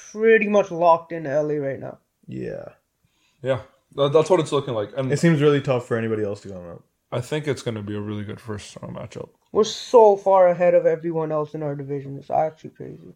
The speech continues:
Speaker 3: I was looking at this thing today. Like, Edmonton wants to, like, get on the same level as us. They need a fifteen point
Speaker 1: Yeah,
Speaker 3: swing.
Speaker 1: fifteen
Speaker 3: I mean,
Speaker 1: points
Speaker 3: fifteen,
Speaker 1: in a
Speaker 3: fifteen game swing, my bad.
Speaker 1: Yeah.
Speaker 3: Fifteen in the remainder of the season. They need to win fifteen more games, which is crazy. 'Cause
Speaker 1: It's not happening.
Speaker 3: uh,
Speaker 1: There's
Speaker 3: no
Speaker 1: a,
Speaker 3: way.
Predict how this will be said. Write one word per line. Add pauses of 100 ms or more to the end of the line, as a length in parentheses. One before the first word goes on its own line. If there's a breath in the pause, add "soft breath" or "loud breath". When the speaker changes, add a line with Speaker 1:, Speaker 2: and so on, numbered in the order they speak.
(180)
Speaker 3:
I
was
looking
at
this
thing
today.
Like,
Edmonton
wants
to,
like, (480)
get
on
the
same
level
as
us.
They
need
a
fifteen
point (380)
Speaker 1:
Yeah,
Speaker 3:
swing.
Speaker 1:
fifteen
Speaker 3:
I
mean,
Speaker 1:
points
Speaker 3:
fifteen,
Speaker 1:
in
a
Speaker 3:
fifteen
game
swing,
my
bad.
Speaker 1:
Yeah. (220)
Speaker 3:
Fifteen
in
the
remainder
of
the
season.
They
need
to
win
fifteen
more
games,
which
is
crazy. (160)
'Cause
Speaker 1:
It's
not
happening.
Speaker 3:
uh,
Speaker 1:
There's
Speaker 3:
no
Speaker 1:
a,
Speaker 3:
way.